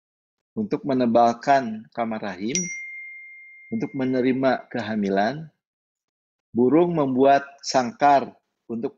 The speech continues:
menaruh, eh, menyimpan telur. Manusia sama,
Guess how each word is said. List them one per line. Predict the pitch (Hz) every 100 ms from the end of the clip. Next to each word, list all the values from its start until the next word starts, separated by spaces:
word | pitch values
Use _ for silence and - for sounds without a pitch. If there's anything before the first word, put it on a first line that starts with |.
| _
menaruh, | 127 117 117 117 _ _ _ - 113 110 117 - _ _ -
eh, | 101 98 98 98
menyimpan | 107 117 113 110 120 127 131 127 _ -
telur. | 110 117 95 85 _ _ _ _ _ _ _ _
Manusia | 123 135 151 - 202 151 156 170 - _ _ _ _ _
sama, | - 185 262 180 131